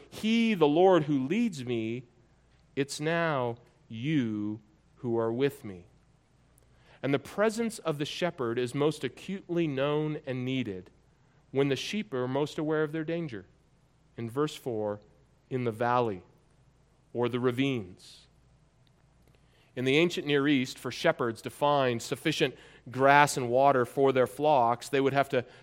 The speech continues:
cut through the deep wadis of the Judean hill country, the, the canyons or narrow crags in the desert rock. And if you've ever been there, you know that at the bottom of these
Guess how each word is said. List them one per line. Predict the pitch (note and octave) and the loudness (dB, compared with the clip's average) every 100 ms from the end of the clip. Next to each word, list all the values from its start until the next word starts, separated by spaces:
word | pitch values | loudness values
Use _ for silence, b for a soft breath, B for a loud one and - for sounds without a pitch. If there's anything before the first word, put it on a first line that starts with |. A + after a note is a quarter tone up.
| B | B
cut | - G3+ - | 2 2 2
through | D3 C#3+ C#3 | -2 0 2
the | B2+ | 0
deep | A#2 D3 C#3+ | 0 0 0
wadis | A#2+ B2+ C3 G#2 - - - _ _ _ | 2 6 6 4 -6 -18 -20 _ _ _
of | G2+ | -12
the | A2+ | -10
Judean | A#2 A#2+ C3 A#2+ | -6 -2 0 -2
hill | B2 | -6
country, | - B2 G#2+ G#2 F2 _ b b b | -8 -10 -10 -14 -16 _ b b b
the, | A#2+ A#2+ C3 | -4 -4 -4
the | |
canyons | B2 - E3+ E3+ D3+ A#2+ A#2+ | -8 0 4 4 4 2 2
or | A#2+ B B - | 0 B B 6
narrow | D3+ D#3 | 10 10
crags | C#3+ - E3 D#3 D3 B2 A2+ | 8 -2 2 6 8 6 2
in | C3+ | -2
the | |
desert | B2+ C#3 C3+ B2 | 4 2 2 -2
rock. | A#2 A#2+ F#2 - - _ b b b b | 4 4 2 -12 -20 _ b b b b
And | C3+ | -2
if | C#3+ | 0
you've | E3 D#3 - | 0 -2 4
ever | F#3 F#3+ | 6 6
been | B2 F3+ F#3 | 8 6 8
there, | C3+ B2 | 6 6
you | C#3 D#3 | 4 6
know | F3 E3+ | 6 6
that | D3+ | 2
at | D#3 D3+ | 2 -2
the | |
bottom | B2+ D3 F3 G3 D#3 C#3+ | -2 2 6 6 6 4
of | D3+ D#3 | 2 2
these | D3 D#3+ | 2 -2